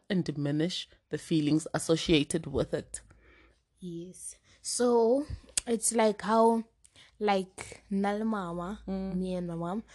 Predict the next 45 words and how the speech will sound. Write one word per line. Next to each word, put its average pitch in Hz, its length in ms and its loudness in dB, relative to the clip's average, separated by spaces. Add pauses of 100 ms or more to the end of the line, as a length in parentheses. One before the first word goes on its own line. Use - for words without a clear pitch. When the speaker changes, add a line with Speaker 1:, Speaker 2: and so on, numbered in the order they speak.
(640)
Speaker 2:
she 247 400 4
would, 226 520 2 (380)
I 262 160 4 (220)
have 214 220 -4
to - 220 -12
ask. 185 400 -4 (640)
Speaker 1:
<laughs> - 760 -20
Speaker 2:
I 233 140 4
Speaker 1:
This 226 60 4
is 208 60 0
Speaker 2:
have 214 120 0
Speaker 1:
yours. 143 160 -6
Speaker 2:
to - 100 -8 (100)
ask 185 560 -4 (720)
to, 175 540 -2 (840)
to, 214 140 -2
I 220 40 0
don't 269 160 2
know. 220 260 2 (240)
Speaker 1:
Come 220 200 10
Speaker 2:
What - 20 8
Speaker 1:
into 214 140 8
Speaker 2:
do 269 40 12
I, 247 80 12
Speaker 1:
my 214 180 10
bedroom. 175 580 4
Speaker 2:
what 330 260 4
do 285 120 6
I, 233 300 6
I 254 140 2
mean 294 260 2
something 233 380 -6
to 214 160 -4
borrow. 180 300 -4
What 233 180 -6
do 226 100 2
I 180 60 0
Speaker 1:
Mm. 185 100 0
Speaker 2:
usually 196 380 0
Speaker 1:
My 285 300 10
Speaker 2:
borrow 262 100 4
Speaker 1:
gown, 277 240 12
Speaker 2:
of - 100 0
yours? - 0 -
Speaker 1:
please. 359 280 4